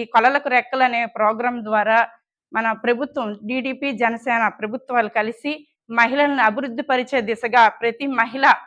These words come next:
ఆర్థికంగా అభివృద్ధి చెందాలి, ఏ ఆర్థిక పరంగా వెనకబడి ఉండకూడదు, తమ కలలను సాకారం చేసుకోవాలి అనే ఉద్దేశంతో ప్రభుత్వం అండగా నిలుస్తూ మహిళలను అభివృద్ధి పరిచే దిశగా ఈ పథకాన్ని ప్రారంభించడం జరిగింది.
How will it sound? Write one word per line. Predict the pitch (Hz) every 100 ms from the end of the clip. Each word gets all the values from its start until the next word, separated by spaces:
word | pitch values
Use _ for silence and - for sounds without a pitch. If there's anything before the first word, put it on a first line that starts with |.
| - _ -
ఆర్థికంగా | 214 240 226 254 262 254 254 202 - _ _
అభివృద్ధి | 208 214 254 254
చెందాలి, | 269 220 233 240 247 285
ఏ | 240
ఆర్థిక | 240 240 247 285
పరంగా | 277 277 269 269 269
వెనకబడి | 226 233 247 269 233
ఉండకూడదు, | 233 233 254 254 240 233 254 - _ _ 226
తమ | 226
కలలను | 220 233 294 294
సాకారం | - 233 247 269 269
చేసుకోవాలి | 254 247 254 - 254 240 247 247
అనే | 226 220
ఉద్దేశంతో | 214 247 247 240 269
ప్రభుత్వం | 262 226 247 254 247
అండగా | 202 220 226 254
నిలుస్తూ | 233 247 - 294 320 - _ _ 233
మహిళలను | 240 302 294 269
అభివృద్ధి | 226 254 233
పరిచే | 269 254 233 277
దిశగా | 226 233 -
ఈ | 262
పథకాన్ని | - 214 220 226
ప్రారంభించడం | - 214 214 226 214 214 208
జరిగింది. | 202 196 196 196